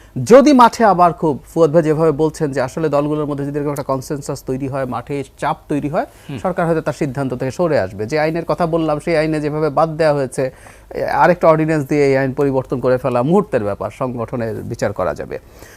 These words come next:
Speaker 1: আমি কেন বলছি কথাটা, আসলে একটা সরকার যখন কেউ রান করেন, আমরা বাইরে থেকে জিনিসগুলোকে যত সহজে দেখি, ব্যাপারগুলো এত সহজ সম্ভবত না। আমি, কেউ বলতেই পারেন যে শেখ হাসিনার পেছনে তো আন্তর্জাতিক শক্তিগুলো সব দাঁড়িয়েছিল, এমনকি আমেরিকা একটা সময় শেখ হাসিনাকে যেভাবে চাপ দিচ্ছিল, সেটা থেকেও সরে এসছে,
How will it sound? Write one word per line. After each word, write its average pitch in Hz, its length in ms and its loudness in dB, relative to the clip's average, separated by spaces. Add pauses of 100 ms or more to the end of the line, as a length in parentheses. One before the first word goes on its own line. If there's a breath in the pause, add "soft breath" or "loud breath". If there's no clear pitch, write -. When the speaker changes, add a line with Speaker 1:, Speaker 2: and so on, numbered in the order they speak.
(160 loud breath)
Speaker 1:
আমি 240 120 4
কেন 262 260 8
বলছি 311 280 2
কথাটা, 180 280 2
আসলে 233 180 0
একটা 190 120 -4
সরকার 196 380 0
যখন 196 240 -2
কেউ 190 220 0
রান 165 300 0
করেন, 135 360 -2
আমরা 143 360 -2
বাইরে 139 400 -2
থেকে 165 340 -6
জিনিসগুলোকে 147 680 -6
যত 139 260 -6
সহজে 135 720 -6 (720)
দেখি, 160 320 -2
ব্যাপারগুলো 147 420 -2
এত 143 100 -4
সহজ 151 420 -6 (120)
সম্ভবত 185 540 2
না। 64 220 -10 (640 loud breath)
আমি, 220 400 4 (420)
কেউ 285 120 10
বলতেই 277 320 8
পারেন 185 280 8
যে 160 100 2
শেখ 190 160 2
হাসিনার 185 300 0
পেছনে 180 300 0
তো 175 100 0
আন্তর্জাতিক 160 440 -2
শক্তিগুলো 156 400 -2
সব 143 180 -2
দাঁড়িয়েছিল, 143 500 0
এমনকি 143 520 -2
আমেরিকা 147 380 -2
একটা 139 160 -6
সময় 135 380 -4
শেখ 127 180 -8
হাসিনাকে 139 400 -8
যেভাবে 131 360 -4
চাপ 139 180 -2
দিচ্ছিল, 131 320 -8
সেটা 131 240 -8
থেকেও 175 220 -2
সরে 139 260 -4
এসছে, 127 300 -6